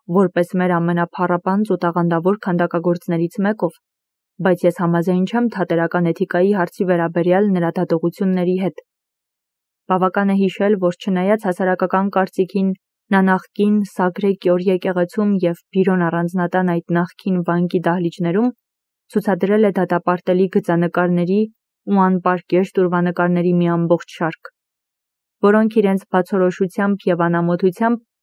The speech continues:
գերազանցում են Ֆավնին, որին արդարացիորեն սուլել են Շատլե թատրոնում։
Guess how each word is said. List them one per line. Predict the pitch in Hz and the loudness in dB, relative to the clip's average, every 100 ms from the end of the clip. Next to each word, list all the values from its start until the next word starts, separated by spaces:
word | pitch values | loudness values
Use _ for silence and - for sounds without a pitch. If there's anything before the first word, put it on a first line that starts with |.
| _ - | _ -2
գերազանցում | 202 180 180 190 190 254 233 | 2 2 2 2 0 0 0
են | 185 | 0
Ֆավնին, | 170 165 165 170 160 170 - _ _ _ - | 0 -2 0 0 0 -2 -10 _ _ _ -6
որին | 175 190 190 185 | 0 2 4 2
արդարացիորեն | 175 - 185 175 - 180 170 190 208 | 0 0 0 0 0 2 4 2 0
սուլել | - 190 190 190 | 0 0 2 2
են | 160 156 - _ _ | 2 -2 -8 _ _
Շատլե | - 202 180 180 170 | -4 -2 0 -2 -2
թատրոնում։ | 170 160 165 160 | -4 -2 -2 0